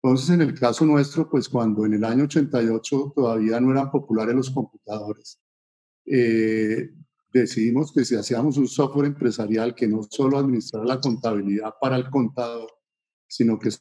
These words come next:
extendiera a manejar cartera, inventarios, nóminas, activos fijos, facturación, toda esta cantidad de cosas,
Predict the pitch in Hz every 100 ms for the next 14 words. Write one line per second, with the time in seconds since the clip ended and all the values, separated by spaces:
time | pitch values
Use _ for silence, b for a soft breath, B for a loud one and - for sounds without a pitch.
0 | - 107 - 107 104 110 127 139 113 104
1 | - 131 127 127 120 120 110 101 117 110
2 | 120 113 117 117 120 117 117 113 - _
3 | _ _ - 113 - 117 117 113 120 -
4 | 127 120 123 120 - - 107 104 - 113
5 | 117 123 - 135 123 151 147 131 120 110
6 | 110 120 - 131 107 127 -